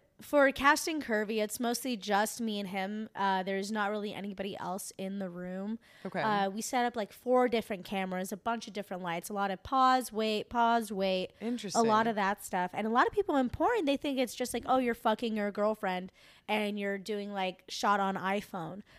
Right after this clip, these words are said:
Speaker 1: But we don't do that. Like, within the porn community, and especially with amateur porn like I'm doing, I'm not that big and famous. I do have a lot of fans, but I'm not that well known.
Speaker 2: Yeah.
Speaker 1: So,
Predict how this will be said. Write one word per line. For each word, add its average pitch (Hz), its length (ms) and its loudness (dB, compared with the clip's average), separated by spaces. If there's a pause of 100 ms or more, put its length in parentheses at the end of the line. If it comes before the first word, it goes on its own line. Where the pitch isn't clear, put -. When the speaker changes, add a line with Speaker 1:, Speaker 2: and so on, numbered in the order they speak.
(120)
Speaker 1:
But 254 120 8
we 277 180 4
don't 269 240 4
do 370 160 4
that. 185 220 2
Like, 196 180 -2
within 269 260 4
the 269 80 2
porn 247 240 -2
community, 226 420 -2
and 220 80 -2
especially 262 360 -4
with 226 100 -2
amateur 226 480 -2
porn 202 260 -6
like 196 160 -4
I'm 233 300 -2
doing, 180 240 -4
I'm 196 140 -4
not 233 260 -4
that 202 240 2
big 196 160 -4
and 170 100 -8
famous. 208 380 -6
I 175 60 -6
do 208 140 -6
have 196 200 0 (300)
a 220 80 -2
lot 202 260 4
of 185 100 -2
fans, 202 600 -4 (260)
but 240 80 0
I'm 233 160 2
not 240 300 -2
that 202 260 0
well 190 240 -4
known. 180 460 -10 (120)
Speaker 2:
Yeah. 220 280 -2 (480)
Speaker 1:
So, 220 640 6